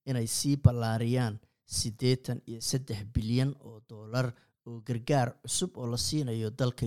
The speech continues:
Ukraine, kadib markii ay soo afjareen ama ka gudbeen caqabado uga imanayay dalka Hungary oo isagu arrintan diidanaa.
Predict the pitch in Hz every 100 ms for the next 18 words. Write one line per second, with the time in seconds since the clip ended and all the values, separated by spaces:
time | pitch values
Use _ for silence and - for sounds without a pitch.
0 | 113 113 - 143 127 - _ _ _ _
1 | - 139 120 - 135 147 - 117 120 -
2 | 151 151 120 - - 131 135 107 _ _
3 | - 131 135 135 - 156 135 113 139 120
4 | 117 _ - 117 - 120 131 151 139 147
5 | 131 139 127 113 107 110 _ _ _ 131
6 | 123 - 107 104 120 120 117 120 117 113
7 | 110 135 120 117 117 120 110 107 113 98
8 | 113 120 120